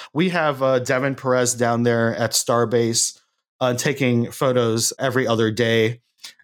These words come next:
And, uh, the images and video coming out of Starbase are extraordinary. But yeah, go over to nasa Spaceflight on YouTube there.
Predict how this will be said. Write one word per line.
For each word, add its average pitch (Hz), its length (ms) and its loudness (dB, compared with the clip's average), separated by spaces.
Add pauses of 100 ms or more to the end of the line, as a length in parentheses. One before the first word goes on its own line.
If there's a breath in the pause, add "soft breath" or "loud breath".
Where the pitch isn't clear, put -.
(120)
And, 131 200 0
uh, 123 260 0
the 123 380 0
images 127 440 2
and 107 100 -2
video 113 300 2
coming 107 420 -2
out 101 360 -2
of 98 520 -6 (160)
Starbase 90 560 -4
are 87 120 -6
extraordinary. 90 760 -6 (220)
But 180 120 -2
yeah, 151 340 0 (180)
go 160 240 2
over 147 340 2
to 139 180 -2
nasa 127 320 2
Spaceflight 98 800 0
on 104 120 -2
YouTube 107 500 0
there. 110 400 0